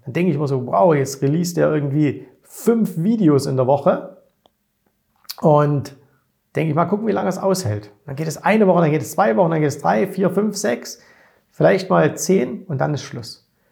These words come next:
Und dann kommt nix mehr, ne? Dann kommt einfach nix mehr oder andere machen einen Kanal auf, veröffentlichen da so alle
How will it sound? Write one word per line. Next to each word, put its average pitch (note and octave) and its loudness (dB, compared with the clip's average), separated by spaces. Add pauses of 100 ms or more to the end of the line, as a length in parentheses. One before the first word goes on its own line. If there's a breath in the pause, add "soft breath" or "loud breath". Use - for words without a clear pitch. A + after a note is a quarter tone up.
(160)
Und B2+ 0
dann G3 0
kommt D#3 0 (260)
nix D3 2
mehr, G#2 -2 (200)
ne? F#3+ 2 (300 loud breath)
Dann D3 -2
kommt G#3+ 2
einfach G3 0
nix F#3 0
mehr F3 0 (240 loud breath)
oder D3+ 0
andere F3 0
machen D#3 0
einen D#3 -2
Kanal D3+ 2
auf, D#3+ 2
veröffentlichen D#3 -2
da D3+ -2
so C#3 -4
alle D#3+ 2